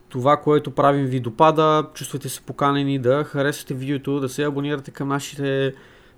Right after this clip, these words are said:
а, различни канали и да споделите с, а, ваши приятели. А, ще се чуем отново с вас идната седмица с, а, епизод номер двайсет и четири, който ще бъде, ще бъде малко по-специален. Този епизод,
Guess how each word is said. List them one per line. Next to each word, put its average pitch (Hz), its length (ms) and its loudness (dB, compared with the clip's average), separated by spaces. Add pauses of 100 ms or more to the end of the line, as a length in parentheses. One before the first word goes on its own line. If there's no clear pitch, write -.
а, 127 80 -4
различни 127 520 0
канали 151 400 2
и 160 200 2
да 156 80 0
споделите 127 480 -4
с, - 360 -14
а, 120 140 -4
ваши 113 300 -8
приятели. 139 600 -2 (920)
А, 143 320 -2
ще 135 140 -8
се - 180 -10
чуем 175 300 4
отново 165 680 8 (400)
с 139 260 -8
вас 147 520 2 (420)
идната 156 320 -2
седмица 185 600 6
с, 165 400 -4
а, 165 180 4
епизод 151 440 0
номер 156 240 0
двайсет 147 420 4
и 120 40 -10
четири, 160 460 4
който 143 300 2
ще - 140 -8
бъде, 147 380 6 (320)
ще - 120 -8
бъде 147 240 4
малко 156 340 2
по-специален. 143 760 4 (680)
Този 139 240 0
епизод, 139 720 -2